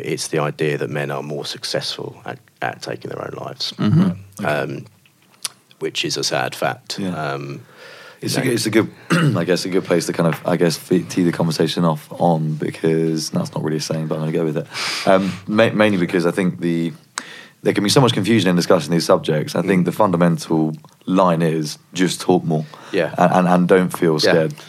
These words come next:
Speaker 3: about being open about your feelings. I think that's
Speaker 2: But it's,
Speaker 1: Yeah.
Speaker 2: it's hard 'cause it's,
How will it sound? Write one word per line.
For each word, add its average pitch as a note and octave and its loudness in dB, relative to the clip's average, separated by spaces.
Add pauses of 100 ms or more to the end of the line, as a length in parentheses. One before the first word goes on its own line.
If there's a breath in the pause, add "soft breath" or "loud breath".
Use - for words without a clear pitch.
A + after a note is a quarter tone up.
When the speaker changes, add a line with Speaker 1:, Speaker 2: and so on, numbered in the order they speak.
(180)
Speaker 3:
about E2 2
being F2+ 2
open D2+ 2
about D#2 0
your C#2+ -6
feelings. D#2 -2
I F2+ -2
think F2 -2
that's - -4 (240)
Speaker 2:
But - -10
it's, C#3+ -4
Speaker 1:
Yeah. - -8
Speaker 2:
it's B2 -6
hard A#2+ -2
'cause G#2 -8
it's, G2 -8